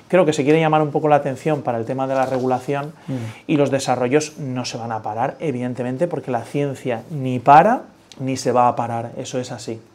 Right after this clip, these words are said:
Speaker 2: Y yo personalmente, sobre todo, en ese,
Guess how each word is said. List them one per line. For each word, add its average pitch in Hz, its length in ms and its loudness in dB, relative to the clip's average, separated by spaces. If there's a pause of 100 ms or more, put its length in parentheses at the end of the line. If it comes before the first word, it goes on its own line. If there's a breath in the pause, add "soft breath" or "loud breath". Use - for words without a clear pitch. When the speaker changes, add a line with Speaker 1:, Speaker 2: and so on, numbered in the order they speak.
Speaker 2:
Y 131 140 -4
yo 113 200 -6
personalmente, 123 720 -4
sobre 117 260 -6
todo, 117 420 -4 (460 loud breath)
en 120 220 -2
ese, 113 1000 -4